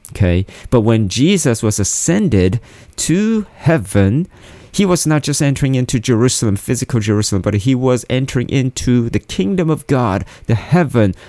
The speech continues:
the new Jerusalem. And Jesus was not going into heaven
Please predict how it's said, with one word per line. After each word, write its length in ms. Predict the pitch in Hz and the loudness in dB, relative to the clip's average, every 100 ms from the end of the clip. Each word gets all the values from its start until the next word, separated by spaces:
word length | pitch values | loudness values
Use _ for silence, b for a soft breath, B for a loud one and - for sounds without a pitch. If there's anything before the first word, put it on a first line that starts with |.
| B | B
the 160 | 107 - | -4 -4
new 480 | - 131 170 202 208 B B B | -2 2 4 2 0 B B B
Jerusalem. 720 | 131 117 131 - 107 92 87 - B | 0 2 2 2 0 0 -2 -6 B
And 220 | 113 117 | 0 0
Jesus 480 | 104 139 220 160 135 | 0 0 2 0 -2
was 180 | 123 113 | -2 0
not 220 | 127 120 | 0 2
going 220 | 120 123 | 0 0
into 640 | - 156 185 - - 113 117 b | -2 -2 -2 -2 0 0 0 b
heaven 500 | - 156 147 127 117 | 0 0 2 0 -2